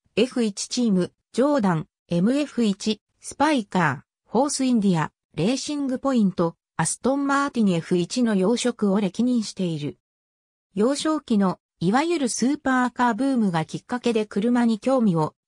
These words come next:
持ち出し、千九百七十六年のエフ一世界選手権inジャパンを契機に、エフ一にも関心を抱く。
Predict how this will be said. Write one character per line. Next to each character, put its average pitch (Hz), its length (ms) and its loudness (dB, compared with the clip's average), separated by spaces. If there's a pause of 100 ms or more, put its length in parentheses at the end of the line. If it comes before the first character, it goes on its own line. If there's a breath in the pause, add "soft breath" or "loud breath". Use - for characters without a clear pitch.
持 180 120 0
ち 233 160 -6
出 233 100 -2
し、 - 280 -4 (180)
千 302 280 -2
九 277 220 -2
百 208 300 -2
七 196 260 2
十 196 220 2
六 170 240 0
年 208 240 2
の 156 100 0
エ 175 120 0
フ - 160 -4
一 165 340 -4 (180)
世 208 220 -2
界 277 240 -6
選 277 240 -8
手 - 120 -10
権 214 280 2
in 240 160 4
ジ 185 100 0
ャ 175 60 -4
パ 247 160 0
ン 208 100 2
を 170 100 0
契 247 280 0
機 180 120 -2
に、 160 220 -2 (220)
エ 233 100 2
フ 247 160 -2
一 220 240 -2
に 214 140 2
も 175 220 0 (220)
関 240 260 0
心 285 340 -2
を 254 100 2
抱 196 200 -2
く。 - 260 -6